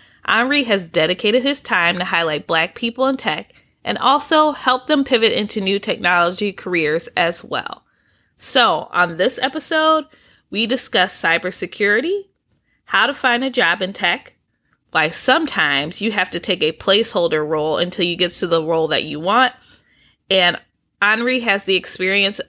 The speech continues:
of being laid off, and so we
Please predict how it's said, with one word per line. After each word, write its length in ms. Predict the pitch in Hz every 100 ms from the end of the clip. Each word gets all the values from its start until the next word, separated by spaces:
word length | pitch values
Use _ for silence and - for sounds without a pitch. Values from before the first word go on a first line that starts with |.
| -
of 480 | 170 175 170 - -
being 300 | 190 185 185
laid 280 | 170 160 151
off, 420 | 190 208 220 175 -
and 120 | 208
so 600 | - 185 180 175 170 170 -
we 200 | 170